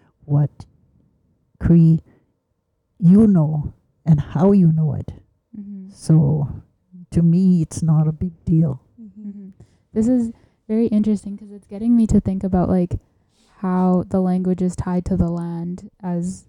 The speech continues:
Speaker 2: and it, it, like, makes sense because if we, like, if Cree was rooted in a time where we were,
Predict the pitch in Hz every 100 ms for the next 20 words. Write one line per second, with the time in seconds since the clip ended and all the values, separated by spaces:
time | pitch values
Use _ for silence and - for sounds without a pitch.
0 | _ 190 185 175 - _ _ 196 - _
1 | - 185 190 196 196 185 - - - 190
2 | 185 - 196 196 185 190 - 196 185 -
3 | 185 180 - - _ _ _ _ 196 190
4 | - - 202 202 190 185 185 180 180 185
5 | 180 - 180 180 175 175 175 170 170